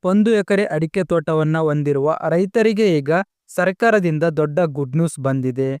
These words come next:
ಹೊಸ ಯೋಜನೆಯೊಂದು ಸರ್ಕಾರ ಜಾರಿಗೆ ತಂದಿದ್ದು, ಇದರ ಲಾಭವನ್ನ ನೇರವಾಗಿ ರೈತರು ಪಡೆಯಬಹುದು. ಈ ಯೋಜನೆಯಡಿ ಒಂದು ಎಕರೆ ಅಡಿಕೆ ತೋಟವನ್ನ ಹೊಂದಿರುವ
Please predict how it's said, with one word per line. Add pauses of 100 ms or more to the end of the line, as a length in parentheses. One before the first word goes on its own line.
(400)
ಹೊಸ
ಯೋಜನೆಯೊಂದು
ಸರ್ಕಾರ
ಜಾರಿಗೆ
ತಂದಿದ್ದು, (400)
ಇದರ
ಲಾಭವನ್ನ
ನೇರವಾಗಿ
ರೈತರು
ಪಡೆಯಬಹುದು. (580)
ಈ
ಯೋಜನೆಯಡಿ
ಒಂದು
ಎಕರೆ
ಅಡಿಕೆ
ತೋಟವನ್ನ
ಹೊಂದಿರುವ